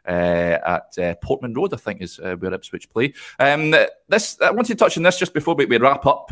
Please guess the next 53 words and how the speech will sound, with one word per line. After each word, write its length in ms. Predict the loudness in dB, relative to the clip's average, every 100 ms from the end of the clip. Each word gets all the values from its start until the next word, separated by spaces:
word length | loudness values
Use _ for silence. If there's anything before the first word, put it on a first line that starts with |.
| 2
uh, 160 | 4 4
Adam. 420 | 4 2 0 0
Uh, 420 | 2 4 4 4 0 -10 -20 _
I 40 | -10
see, 340 | -4 -2 2
uh, 260 | 4 4 4
he's 120 | 0 -4
been 140 | 0
getting 160 | 0 2
a 60 |
bit 140 | 2 0
of 40 |
stick 380 | -2 -4 -4 -4
for 100 | -10
the 80 | -10
comments 500 | -6 -4 -2 -4 -6
he's 140 | -8
been 160 | -8 -6
making 280 | -6 -4
back 160 | -2 -2
in 40 |
his 120 | -4 -6
homeland. 460 | -4 0 0 0
Uh, 80 | -2
Steely 380 | -4 -4 0 2
F 160 | 2
M 140 | 0 -2
says, 280 | -2 -2 -2
uh, 100 | 0
"Barisic 500 | 2 2 0 -6 -4
saying 180 | -2
the 80 | 0
World 220 | 0 0
Cup's 200 | -2 -4
took 200 | -4 -6
a 40 | -2
lot 220 | 0 2 0
out 160 | -2
of 80 | -4
him, 140 | -10
so 120 | -10 -10
can't 280 | -6 -6
see 120 | -6 -6
him 80 |
back 220 | -2 -2 -2
anytime 420 | -4 -6 -6 -6
soon. 320 | -4 -4 -4 _ _ _ -4
Uh, 240 | 0 2 0
been 160 | -6 -2
more 160 | 0
than 80 | 0
happy 240 | 0 0 -2
with 180 | -2